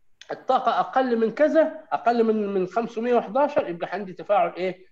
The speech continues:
تفاعل واحد فقط لا غير، اللي هو ايه؟ ال-، ال-، الفوتو الكتريك، تمام؟ فدي الاحتماليات. طيب، بعد كده اتكلمنا على ايه أم-، امس ولا اول؟ اتكلمنا على حاجه اسمها ازاي بيحصل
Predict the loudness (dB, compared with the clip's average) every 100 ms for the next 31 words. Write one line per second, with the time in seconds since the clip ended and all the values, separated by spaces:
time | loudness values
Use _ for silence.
0 | _ -14 0 2 4 4 2 0 -10 -14
1 | -14 -8 -4 -2 0 -2 -4 -4 -2 -2
2 | -4 -4 -12 _ -12 -10 -8 -8 -6 -8
3 | -8 -12 -10 -8 -10 -10 -20 _ -6 -4
4 | -4 -10 _ _ _ _ _ _ _ -2
5 | 0 0 -2 -4 -6 -2 -2 -4 -10 _
6 | _ _ -14 -14 -20 _ _ _ _ -6
7 | -2 0 0 0 0 0 -2 0 0 -2
8 | -2 -2 0 -2 -4 -4 -8 -8 -12 -10
9 | -6 -4 -4 -4 -8 -12 -10 -6 -4 -2
10 | -2 -2 -2 0 0 0 -4 -8 -6 -4
11 | -4 -6 _ _ _ _ _ _ _ _
12 | -20 _ _ _ -16 -14 -2 0 2 0
13 | -2 -4 -4